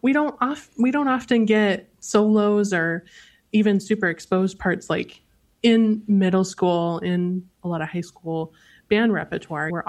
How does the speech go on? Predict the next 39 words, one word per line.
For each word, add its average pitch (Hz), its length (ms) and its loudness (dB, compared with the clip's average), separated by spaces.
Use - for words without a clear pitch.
often 180 380 -2
doubling 165 540 -6
the - 100 0
instruments. 254 580 -2
And 196 140 2
so 185 400 -2
I 202 80 2
try 233 280 -2
to 254 100 0
make 214 220 2
it - 180 -8
clear 196 420 2
that 160 320 -4
I, - 80 -10
I, - 160 -4
I 202 40 4
don't 214 180 2
wanna 226 160 2
sell 220 340 2
a 202 60 2
student. 208 520 2
I 190 60 4
don't 214 100 2
wanna 214 220 2
sell 208 300 0
them, 185 140 0
like, 175 180 -4
"Oh, 233 180 4
the 208 100 2
bassoon 196 340 2
is, 185 120 -2
you're 170 140 0
always 208 280 2
a 202 40 2
soloist, 190 720 0
you're 185 100 2
always 190 220 0
a 185 40 -2
standout." 180 680 -4